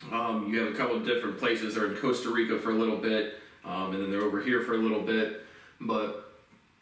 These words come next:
basically, the opening scene is you get a Jurassic Park credit, um, like, title screen, and then people are trying to load what's presumably a,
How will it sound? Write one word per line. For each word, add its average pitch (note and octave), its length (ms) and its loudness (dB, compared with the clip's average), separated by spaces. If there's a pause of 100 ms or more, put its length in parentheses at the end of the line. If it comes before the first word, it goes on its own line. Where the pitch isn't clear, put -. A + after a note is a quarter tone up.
(220)
basically, C3+ 420 4
the B2+ 100 6
opening B2+ 360 0
scene B2+ 400 4
is G#2+ 720 2
you A2+ 120 0
get A2+ 120 2
a G#2 100 0
Jurassic A#2+ 480 -2
Park C#3 260 -2
credit, D#3 520 0 (100)
um, B2+ 220 2
like, A#2 160 0
title C#3+ 280 2
screen, C3+ 600 0 (340)
and A#2 80 -4
then A2+ 140 2
people C3+ 240 4
are A#2 80 2
trying B2+ 180 0
to A#2+ 60 0
load A#2 500 0
what's A2+ 240 -4
presumably A2+ 680 0
a, F#2+ 100 0